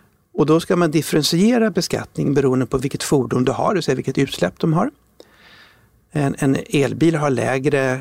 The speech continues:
än en, en, em, fossilbil med höga utsläpp. Du ska differentiera det beroende på vart du kör. Det ska vara billigare på landsbygd än i storstad. Och du ska differentiera på när du kör. Det ska vara dyrare i rusningstrafiken utanför rusningstrafik.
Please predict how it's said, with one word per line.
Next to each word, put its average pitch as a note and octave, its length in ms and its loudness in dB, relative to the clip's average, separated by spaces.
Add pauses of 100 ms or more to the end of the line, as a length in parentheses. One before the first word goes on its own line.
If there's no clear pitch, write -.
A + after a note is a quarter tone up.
än B2 280 -2
en, A#2+ 240 0 (140)
en, B2 340 -2
em, C#3 360 -4
fossilbil C#3 680 0
med C3+ 120 2
höga B2+ 260 -2
utsläpp. - 320 -4 (680)
Du E3 80 -2
ska C#3+ 140 0
differentiera D#3 680 2
det D#3 100 2
beroende C#3 280 2
på B2+ 80 2
vart C3 420 0
du F#3+ 120 0
kör. C4 340 0 (320)
Det C3+ 80 -2
ska C#3 140 -4
vara B2 100 0
billigare C3+ 520 0
på - 120 -2
landsbygd E3 640 -2
än D#3+ 140 0
i D3+ 40 0
storstad. E3 500 -2 (640)
Och F3 60 -2
du E3+ 40 2
ska E3 100 -4
differentiera D#3+ 520 0
på - 100 -2
när F3+ 380 0
du C#3+ 120 -4
kör. - 420 -8 (260)
Det C#3+ 100 -6
ska C#3 120 -4
vara B2+ 120 -6
dyrare C3 480 0
i B2 40 -2
rusningstrafiken C#3 960 -4
utanför - 460 -8
rusningstrafik. - 840 -12